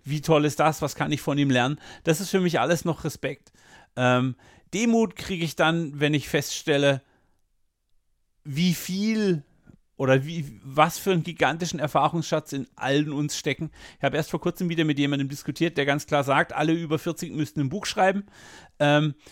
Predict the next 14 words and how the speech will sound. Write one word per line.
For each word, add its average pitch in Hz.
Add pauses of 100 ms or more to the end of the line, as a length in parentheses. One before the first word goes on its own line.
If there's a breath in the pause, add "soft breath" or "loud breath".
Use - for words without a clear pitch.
(240 soft breath)
was 131
wir 175
dann 160
an 185
Wissen 175
hätten, 156
wie 151
gigantisch, 156
ja, 131
also 147
ein, 143
und 151
nicht 175
festgelegt, 160